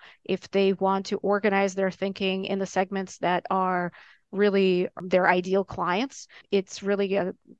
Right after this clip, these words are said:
a click of a button away for them to think about, "Okay, today I'm going to focus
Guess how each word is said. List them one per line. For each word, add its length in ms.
a 40
click 220
of 80
a 60
button 560
away 460
for 180
them 220
to 260
think 200
about, 320
"Okay, 200
today 340
I'm 120
going 260
to 420
focus 400